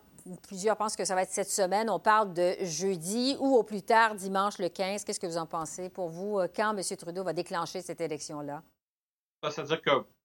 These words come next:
Speaker 2: pour les libéraux, il n'y a pas vraiment d'urgence. On continue à faire des annonces. Euh, on dépense de l'argent, euh, partout à travers le, le pays. On, donc, on,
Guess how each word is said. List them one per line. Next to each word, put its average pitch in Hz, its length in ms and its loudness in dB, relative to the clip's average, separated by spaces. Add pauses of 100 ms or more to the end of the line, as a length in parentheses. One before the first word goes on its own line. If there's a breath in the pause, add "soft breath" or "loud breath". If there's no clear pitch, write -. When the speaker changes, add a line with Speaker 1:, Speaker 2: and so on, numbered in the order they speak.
(240)
Speaker 2:
pour 139 100 -2
les 143 140 4
libéraux, 131 340 2
il 135 40 6
n'y 120 40 4
a - 40 -2
pas 127 80 0
vraiment 123 260 4
d'urgence. 120 500 2
On 120 80 0
continue 127 400 2
à 127 80 8
faire 120 180 4
des 113 220 2
annonces. 120 640 4
Euh, 107 360 4 (400 soft breath)
on 117 100 2
dépense 120 420 4
de 120 80 6
l'argent, 120 600 4
euh, 107 340 4
partout 131 360 0
à 117 60 2
travers 113 360 2
le, 110 280 4
le 110 160 0
pays. 117 540 0
On, 104 320 2
donc, 120 280 4
on, 104 360 2